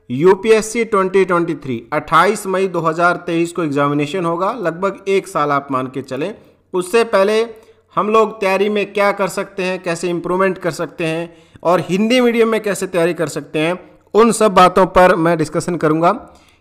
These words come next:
यहाँ पर ये वर्ड इंग्लिश में लिखे हुए हैं, आपको लगेगा कि हिंदी में बात करें लेकिन वर्ड्स इंग्लिश में हैं।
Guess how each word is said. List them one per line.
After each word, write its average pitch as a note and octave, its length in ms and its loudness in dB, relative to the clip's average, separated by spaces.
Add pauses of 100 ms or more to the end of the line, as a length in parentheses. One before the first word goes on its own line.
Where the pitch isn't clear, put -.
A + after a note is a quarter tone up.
(120)
यहाँ F3 340 2
पर G#3+ 100 2
ये G#3 100 6
वर्ड F#3+ 220 4
इंग्लिश F3+ 280 -2
में F3+ 100 -2
लिखे F3 240 -2
हुए F3 180 2
हैं, F3+ 100 0
आपको E3 360 0
लगेगा E3+ 380 2
कि F3 300 2
हिंदी D3+ 280 0
में E3+ 140 0
बात D3 280 -2
करें D#3 160 -2
लेकिन D#3 240 -2
वर्ड्स D3 300 -2
इंग्लिश C#3 320 -4
में C#3 120 -2
हैं। F#3 140 -8